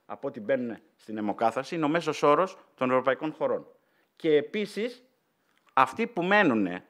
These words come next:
στην αιμοκάθαρση και στην περιτοναϊκή, δηλαδή αυτοί που έχουμε σε, σε ένα συγκεκριμένο χρονικό συ-, σημείο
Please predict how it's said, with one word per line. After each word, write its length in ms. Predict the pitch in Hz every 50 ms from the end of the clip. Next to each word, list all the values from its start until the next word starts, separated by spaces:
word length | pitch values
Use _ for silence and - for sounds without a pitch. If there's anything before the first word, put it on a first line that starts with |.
| _ _ _
στην 200 | - - 101 98
αιμοκάθαρση 600 | 98 101 98 98 - 123 117 - 104 92 - -
και 80 | - 95
στην 140 | - 92
περιτοναϊκή, 480 | 92 90 90 85 92 90 87 - - 147
δηλαδή 220 | 123 127 127 139
αυτοί 180 | 135 131 - 156
που 120 | - -
έχουμε 340 | 156 156 151 160 156 151 147 - - _ _ _ _ _
σε, 280 | - - 123 113 - -
σε 160 | - - 131
ένα 320 | 135 147 143 - - - - _ _ _
συγκεκριμένο 640 | - - - 123 123 113 - 120 123 160 165 156 139
χρονικό 360 | 123 131 123 117 113 113 131
συ-, 240 | 120 - 113 107 - - 76 67
σημείο 500 | - - 120 113 127 139 131 113 92